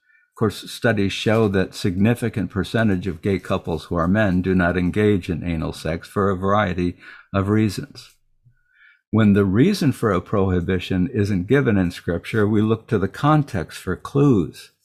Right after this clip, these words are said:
Uh, the reason gives us a real sense of the rule in a way that, uh, a rule that's offered without any reason doesn't. So Leviticus in eighteen and twenty,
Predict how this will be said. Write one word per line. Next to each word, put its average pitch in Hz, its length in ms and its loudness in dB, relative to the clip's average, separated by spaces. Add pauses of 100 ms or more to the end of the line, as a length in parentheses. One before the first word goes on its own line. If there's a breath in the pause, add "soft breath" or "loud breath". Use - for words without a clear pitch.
(420)
Uh, 90 120 -2
the 98 100 2
reason 143 480 4
gives 104 240 2
us 104 160 0
a 104 100 0
real 101 300 0
sense 143 520 2
of 90 280 -4
the 92 120 0
rule 92 440 2
in 87 80 0
a 92 80 2
way 92 240 2
that, 92 400 -2
uh, 85 200 -2 (140)
a 85 140 -4
rule 101 300 4
that's 90 200 -2
offered 92 400 0
without 98 380 0
any 90 220 2
reason 80 480 -4
doesn't. 92 460 -6 (440 soft breath)
So 123 180 2
Leviticus 120 560 2
in 101 140 2
eighteen 101 580 0
and 87 220 -2
twenty, 101 460 0